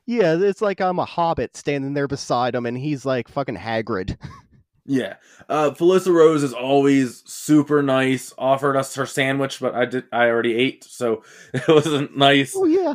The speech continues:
Speaker 2: And
Speaker 1: That was, that was, like, it was, like, super nice of her, but it was so, like, out of nowhere, where she's just like, "Oh, you want some sandwich?" And it's like, "Oh, well, thank you, but no. It's, if I take your sandwich, Felissa Rose, I'm going to wrap it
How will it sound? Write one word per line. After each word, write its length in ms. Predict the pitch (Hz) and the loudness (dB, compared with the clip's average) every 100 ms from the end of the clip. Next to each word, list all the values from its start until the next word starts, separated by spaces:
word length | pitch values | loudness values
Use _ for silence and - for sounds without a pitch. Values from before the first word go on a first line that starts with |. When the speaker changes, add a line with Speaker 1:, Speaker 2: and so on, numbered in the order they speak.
| - | -2
Speaker 2:
And 160 | 143 277 | -2 0
Speaker 1:
That 60 | 339 | 0
was, 180 | 302 285 269 | -4 -6 -2
that 120 | 294 | 0
was, 160 | 294 | 0
like, 140 | 269 247 | -2 0
it 160 | 233 247 | 0 2
was, 220 | 262 254 | 0 0
like, 100 | 262 | -2
super 320 | - 262 262 | -2 -2 0
nice 300 | 196 202 226 | 0 0 0
of 80 | 220 | 0
her, 100 | 180 | 0
but 100 | 190 | 2
it 40 | 196 | 0
was 80 | - | 0
so, 180 | 226 214 | 0 2
like, 280 | 208 185 - _ _ - - | 2 0 -2 _ _ -6 2
out 240 | 190 202 | 4 6
of 80 | 196 | 4
nowhere, 540 | 160 180 220 160 139 | 4 2 4 2 2
where 160 | 139 160 | 2 -2
she's 240 | - 190 | -2 -4
just 120 | 196 233 | -4 -2
like, 120 | 262 | 2
"Oh, 100 | 311 | 2
you 140 | 247 | 2
want 180 | 254 254 | 0 0
some 160 | 247 208 | -6 -4
sandwich?" 540 | - 254 311 330 - | 0 0 0 -2 -2
And 100 | 226 | -4
it's 100 | 208 | -2
like, 120 | 240 - | -4 0
"Oh, 180 | 330 | 0
well, 160 | 269 247 _ - | 2 -2 _ -2
thank 300 | 302 339 - | 0 0 -2
you, 120 | 240 | -2
but 160 | 226 196 | 0 0
no. 220 | 214 226 | 2 2
It's, 140 | 185 | 0
if 180 | - 220 | 0 2
I 140 | 311 320 | 2 0
take 260 | 269 269 | -4 -4
your 180 | 254 233 - | -6 -6 -10
sandwich, 420 | - 180 160 175 - | -8 -4 -2 -2 -4
Felissa 320 | 196 190 190 | -4 -2 0
Rose, 320 | 190 190 196 | 0 0 0
I'm 160 | 147 165 | -2 -2
going 260 | 202 202 196 | -2 -2 -4
to 160 | 165 | -8
wrap 320 | 117 131 147 202 | -6 -4 -4 -4
it 160 | 208 | -6